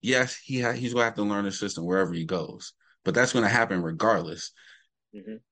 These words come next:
Speaker 1: They've already made the proclamation publicly and privately that they have told him, "This is it. We're moving on.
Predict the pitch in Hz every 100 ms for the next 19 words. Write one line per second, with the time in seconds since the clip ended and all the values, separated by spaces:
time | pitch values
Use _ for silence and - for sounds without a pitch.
0 | _ 123 156 151 147 135 127 139 127 107
1 | - 117 - 110 110 101 87 139 147 139
2 | 127 131 113 101 - 117 110 104 104 101
3 | 92 110 107 101 135 117 104 101 98 110
4 | 110 101 107 80 92 92 113 110 101 101
5 | 104 101